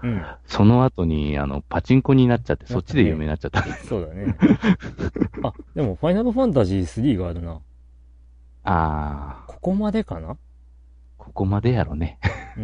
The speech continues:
Speaker 1: ん、それ以降は、多分ね、スーファミに移ってるね。大体が。
Speaker 2: うん、おそらく。うん。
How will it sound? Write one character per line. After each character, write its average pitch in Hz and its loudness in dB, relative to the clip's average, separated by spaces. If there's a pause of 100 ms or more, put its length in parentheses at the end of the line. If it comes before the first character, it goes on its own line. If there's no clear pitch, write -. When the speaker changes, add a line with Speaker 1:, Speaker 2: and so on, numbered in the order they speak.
(120)
Speaker 1:
ん、 87 -12
そ 139 -4
れ 180 4
以 180 0
降 90 0
は、 - -18 (560)
多 117 -4
分 85 -4
ね、 76 -18 (1300)
ス - -8
ー 120 0
フ 127 -4
ァ - 2
ミ 117 2
に 113 2
移 110 2
っ 104 0
て - -10
る 78 -10
ね。 76 -18 (1160)
大 85 4
体 131 0
が。 107 4
Speaker 2:
う - -
ん、 - 4
お 80 2
そ 104 2
ら 107 2
く。 - -10 (680)
う 101 2
ん。 73 0